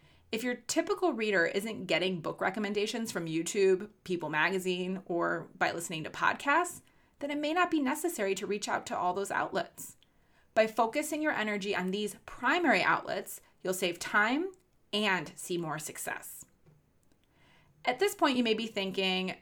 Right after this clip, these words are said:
"But tho-, don't those major media outlets like People or Today reach a much wider audience?" And the answer is yes, but only a small percentage of that large audience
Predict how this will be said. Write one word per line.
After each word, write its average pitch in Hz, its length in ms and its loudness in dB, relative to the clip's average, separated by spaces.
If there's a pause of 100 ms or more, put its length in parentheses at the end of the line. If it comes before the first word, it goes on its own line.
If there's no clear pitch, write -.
(120)
"But 247 240 -4
tho-, 320 300 6
don't 320 180 2
those 330 160 2
major 269 300 -2
media 226 300 0
outlets - 380 -2
like - 200 -4
People 226 580 -4
or 170 140 0
Today 190 600 0 (340)
reach 233 580 -6
a 196 40 -2
much 190 300 -4
wider 165 560 -2
audience?" 370 640 -2 (540)
And 262 100 2
the 277 100 0
answer 330 240 4
is 294 160 2
yes, - 500 0 (380)
but 240 180 2
only 330 260 2
a 269 80 0
small 262 380 4
percentage 254 640 2
of 170 180 -6
that 196 320 4
large 185 360 4
audience 226 520 0